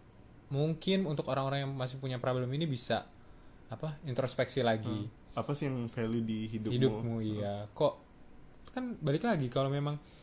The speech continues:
Speaker 1: kita tidak meninggikan physical appearance, seharusnya ya kita bisa lah make it.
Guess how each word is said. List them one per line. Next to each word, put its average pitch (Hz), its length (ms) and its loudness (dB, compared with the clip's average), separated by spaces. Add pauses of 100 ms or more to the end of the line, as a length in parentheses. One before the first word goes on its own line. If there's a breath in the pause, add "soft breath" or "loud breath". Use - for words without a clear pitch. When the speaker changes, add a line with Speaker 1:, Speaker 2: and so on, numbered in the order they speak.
(100 loud breath)
Speaker 1:
kita 151 200 -2
tidak 143 400 0
meninggikan 131 1120 -2 (720)
physical 131 400 0
appearance, 170 340 0
seharusnya 180 540 -4 (600)
ya 107 520 -2 (280)
kita - 220 -8
bisa 139 360 0
lah 113 260 -2 (100)
make 120 220 -4
it. 113 160 0